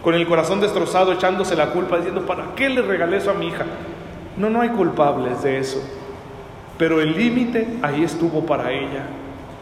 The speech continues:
Si ella se había dicho: "Ay, no, ay, después me convierto, porque al cabo todavía me queda mucho por delante",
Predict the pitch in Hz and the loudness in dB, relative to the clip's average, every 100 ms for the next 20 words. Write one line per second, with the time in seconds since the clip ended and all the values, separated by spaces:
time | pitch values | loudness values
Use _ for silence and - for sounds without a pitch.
0 | - - - - 165 151 165 202 208 202 | -16 -16 -14 -8 0 6 6 8 8 6
1 | 180 156 175 175 190 190 185 202 226 226 | 6 6 6 2 2 0 0 0 0 0
2 | 202 208 208 214 208 208 196 - 170 165 | 2 2 2 0 2 2 0 -2 -2 0
3 | 185 202 - 190 170 165 156 190 185 190 | 2 2 0 -2 -2 -2 0 0 2 2
4 | 185 175 196 190 190 175 160 156 214 185 | 0 0 2 0 -2 0 2 4 4 2